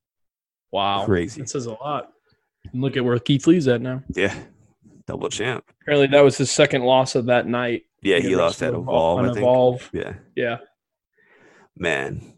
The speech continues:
Speaker 2: So next, <laughs> we get <laughs> Joey Janela against Marty Jannetty. And man.
Speaker 1: This should have been the, the main event right here. Like,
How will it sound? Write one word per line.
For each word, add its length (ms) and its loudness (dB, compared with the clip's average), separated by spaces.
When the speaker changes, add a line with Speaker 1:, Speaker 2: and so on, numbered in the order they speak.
Speaker 2:
So 200 -6
next, 460 -4
<laughs> 1120 -12
we 200 -8
get 260 2
<laughs> 0 -
Joey 260 2
Janela 540 0
against 300 0
Marty 340 0
Jannetty. 640 -4
And 320 -6
man. 540 -4
Speaker 1:
This 140 4
should 180 6
have 100 8
been 140 8
the, 260 2
the 80 -2
main 240 2
event 280 4
right 160 2
here. 320 0
Like, 340 -8